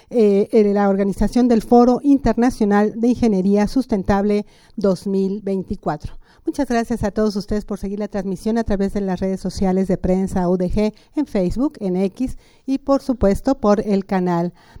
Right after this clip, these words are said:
de YouTube. Saludamos a quienes nos acompañan esta mañana en el Presidium. Es un gusto recibir aquí a la maestra Priscila Fabiola Cavagna Cordero,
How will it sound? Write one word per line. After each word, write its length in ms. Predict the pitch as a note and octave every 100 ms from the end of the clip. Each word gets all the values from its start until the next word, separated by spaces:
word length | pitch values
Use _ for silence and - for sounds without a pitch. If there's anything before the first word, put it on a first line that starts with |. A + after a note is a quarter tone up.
| -
de 180 | G3+
YouTube. 460 | G3 G3+ F3 D3+ - - _ _
Saludamos 560 | - C4 C4+ C4+ C4+ B3+
a 60 | B3
quienes 240 | A#3+ A#3
nos 160 | A3 G#3+
acompañan 560 | G#3+ G3+ G#3+ A3 G#3+
esta 240 | G#3 - G#3
mañana 380 | F#3+ F#3 F#3
en 60 | F#3
el 100 | F3
Presidium. 580 | - E3+ A3 G3+ C4+ C#4+
Es 180 | A#3+ -
un 120 | G3
gusto 360 | F#3+ A3+ - F#3+
recibir 440 | D#3+ - F3 F3+
aquí 340 | F3 - G#3 G#3 - -
a 80 |
la 100 | C#4+
maestra 400 | A#3+ F#3+ F#3+ G#3+
Priscila 540 | G3+ F3+ - A#3 A3+ A#3+
Fabiola 440 | A3 F#3 F#3+ G3
Cavagna 460 | F#3+ F3+ F#3 G3 F#3
Cordero, 500 | F3 F3+ A3+ G3+